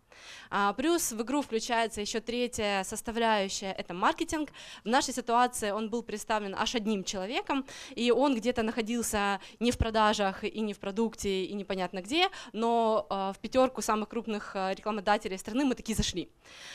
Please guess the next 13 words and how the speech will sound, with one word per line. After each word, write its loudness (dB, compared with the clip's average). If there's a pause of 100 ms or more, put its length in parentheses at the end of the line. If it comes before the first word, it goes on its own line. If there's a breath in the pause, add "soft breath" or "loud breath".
(140 loud breath)
И, 0
и 2
мы 4
вдруг -6
поняли, 2
что 2
у 4
нас, 2
а, 2
таки, -4
да, 8
есть -2
проблемы, 2